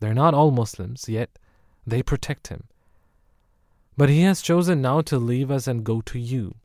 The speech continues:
O Khazraj, do you know what will happen? All Arabia will be against you.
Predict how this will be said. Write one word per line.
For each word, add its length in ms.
O 120
Khazraj, 560
do 80
you 220
know 340
what 240
will 140
happen? 380
All 380
Arabia 580
will 200
be 200
against 680
you. 220